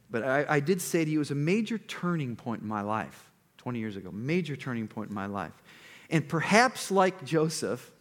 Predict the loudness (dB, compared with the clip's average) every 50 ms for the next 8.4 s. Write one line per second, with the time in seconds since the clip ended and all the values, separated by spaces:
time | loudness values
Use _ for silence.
0 | _ _ -10 -6 -6 -6 -4 -4 -6 -6 -4 -2 -2 -2 -2 -2 -4 -8 -10 -6
1 | -4 -2 -2 -2 -4 -8 -16 _ _ _ _ _ _ _ _ -4 2 6 6 8
2 | 6 6 4 2 2 2 2 2 2 2 0 -2 -6 -16 -20 -6 2 4 6 6
3 | 6 4 0 -6 -6 -2 -2 0 0 0 -2 -4 -4 -6 -12 -20 -20 _ _ _
4 | _ _ _ _ _ -2 0 0 0 -2 0 2 4 4 4 2 2 2 2 2
5 | 2 2 0 0 0 2 2 2 0 0 0 0 0 2 4 2 2 2 0 -6
6 | -6 -2 0 2 2 2 -2 -4 -4 -2 0 2 2 2 2 0 -2 -8 -20 -12
7 | -6 -6 -6 -6 -6 -4 0 0 2 0 0 -4 -6 -6 -6 -6 -6 -6 -6 -6
8 | -8 -6 -4 -2 0 0 0